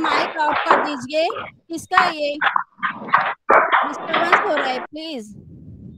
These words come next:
ओके, तो यहाँ पे online method मैं इसको most important इसलिए बोल रही हूँ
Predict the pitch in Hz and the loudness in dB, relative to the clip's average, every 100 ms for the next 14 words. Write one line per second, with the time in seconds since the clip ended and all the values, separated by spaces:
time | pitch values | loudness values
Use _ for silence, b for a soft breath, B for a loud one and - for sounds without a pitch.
0 | - - _ _ _ _ _ _ _ _ | -20 -20 _ _ _ _ _ _ _ _
1 | _ _ _ - 277 277 330 240 202 _ | _ _ _ -8 -8 -2 -2 -2 -6 _
2 | _ - 359 370 392 427 403 339 339 381 | _ -4 0 0 0 2 2 2 0 -2
3 | 415 359 349 359 370 359 381 349 - 359 | -2 -4 -2 -2 -2 -2 -2 -2 -2 -2
4 | 349 330 359 - 381 320 311 320 339 294 | 0 0 0 0 -2 0 -2 -2 -6 -8
5 | - 359 339 302 285 294 311 | -8 -8 2 2 2 -2 -2